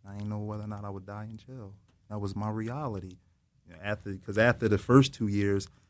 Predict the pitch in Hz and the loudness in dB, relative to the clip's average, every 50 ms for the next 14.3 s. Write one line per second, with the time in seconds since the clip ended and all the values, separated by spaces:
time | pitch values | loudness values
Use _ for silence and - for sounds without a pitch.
0 | _ _ - 90 - - 101 95 95 95 92 90 90 90 95 95 90 87 92 98 | _ _ -14 -14 -4 0 2 2 2 2 0 -2 -4 -6 -6 -6 -4 -2 0 0
1 | 95 92 - 90 - - 90 87 87 87 90 87 87 95 - - - 98 95 92 | 0 0 -4 -12 -12 -10 -10 -8 -8 -10 -12 -14 -14 -16 -20 -12 -2 0 0 0
2 | 85 - 92 - - _ _ 95 92 90 92 92 90 90 87 85 - _ 101 95 | 0 -4 -14 -20 -20 _ _ -8 -6 -4 -4 -4 -4 -6 -10 -12 -12 _ -10 -10
3 | 90 - - _ _ _ _ _ - 101 98 - - - 120 123 120 107 104 101 | -10 -12 -16 _ _ _ _ _ -6 -4 -4 -4 0 4 6 6 6 6 6 4
4 | 95 92 90 90 - - - - 104 101 95 - - - - 113 107 104 104 101 | 2 2 0 -4 -8 -12 -10 -8 -6 -6 -6 -10 -14 -8 -4 -2 0 0 0 -2
5 | - 113 110 101 - - - - - 117 107 98 87 85 87 - - - 113 110 | -2 -2 -2 -2 -4 -10 -10 -2 2 4 4 4 4 0 -2 -6 0 2 4 4
6 | 104 - 117 98 101 104 92 - - - 123 80 - - - - 123 - - - | 4 2 -4 -4 -4 -8 -10 -8 -4 -2 -2 -2 -2 -6 -8 -8 -8 -8 -6 0
7 | - 120 113 - - - - _ - 127 110 - - - _ _ _ _ _ _ | 0 0 0 0 -4 -12 -14 _ 0 0 0 0 -4 -10 _ _ _ _ _ _
8 | - - - 160 147 156 - - 135 131 - 110 101 - - - 135 147 143 127 | -2 6 6 6 6 6 0 -8 -8 -8 -8 -12 -16 -16 -4 0 2 4 4 4
9 | 104 92 87 90 110 113 123 131 127 127 123 - 123 127 123 123 120 123 123 127 | 2 2 0 -2 -2 0 2 2 2 2 2 2 2 2 2 4 2 4 4 6
10 | 127 123 - - 120 120 117 117 113 104 - - - 135 131 - - - 123 117 | 4 4 2 0 -2 0 0 0 0 -2 -2 -4 -4 -6 -8 -8 -8 0 2 2
11 | 110 - - - 123 123 117 110 - 123 117 117 110 110 107 - _ _ _ _ | 4 4 4 2 4 4 2 2 0 -2 -2 -2 -2 -2 -4 -8 _ _ _ _
12 | _ _ _ _ _ _ _ - - 113 107 110 110 101 92 95 110 113 110 127 | _ _ _ _ _ _ _ -16 -6 -2 0 0 0 0 -2 -2 -4 -2 0 2
13 | 127 123 - - 127 123 123 120 120 123 117 120 120 139 151 147 156 143 135 131 | 0 0 0 -2 -2 0 2 4 4 6 6 8 10 10 12 12 12 10 10 10
14 | - - 135 127 120 123 | 10 10 12 12 12 10